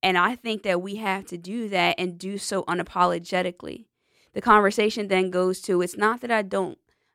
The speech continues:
like you, I just love me more. I'm in a season of boundaries. I'm in a season of taking my power back."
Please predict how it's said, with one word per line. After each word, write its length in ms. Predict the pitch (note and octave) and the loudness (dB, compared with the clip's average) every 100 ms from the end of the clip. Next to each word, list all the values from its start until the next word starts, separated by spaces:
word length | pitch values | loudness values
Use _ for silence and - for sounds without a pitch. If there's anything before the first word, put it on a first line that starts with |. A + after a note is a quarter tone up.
| - | -8
like 420 | F3 G3 G3+ - | 2 2 2 -2
you, 300 | G#3 A#3 A#3 | -4 -4 -6
I 120 | F#3+ G#3+ | -8 -10
just 240 | G3 F#3+ | -10 -10
love 320 | F#3 G3+ F#3+ | -4 -4 -2
me 160 | F#3+ F#3+ | -2 -4
more. 400 | G3+ G3+ G#3 G#3 _ _ _ _ _ _ _ _ - | -6 -12 -16 -20 _ _ _ _ _ _ _ _ 0
I'm 160 | G3+ A3 | 2 2
in 120 | G#3 | 0
a 60 | |
season 400 | G3 A3+ G#3+ G3+ | -2 -4 -4 0
of 140 | F#3+ F#3 | 0 4
boundaries. 460 | F3+ G3 F#3+ F3+ | 6 8 6 4
I'm 160 | F#3 F#3 | 4 2
in 80 | F#3 | 2
a 80 | F#3 | 0
season 400 | - G#3 G3 F#3 | -2 -6 -2 0
of 140 | F#3 | 0
taking 420 | - G3+ G#3+ G3 | -2 -6 -4 -6
my 160 | F#3+ F3 | -2 -4
power 540 | - - F#3 G3 - | -4 2 2 2 -2
back." 400 | - D#2 - _ | -4 -8 -8 _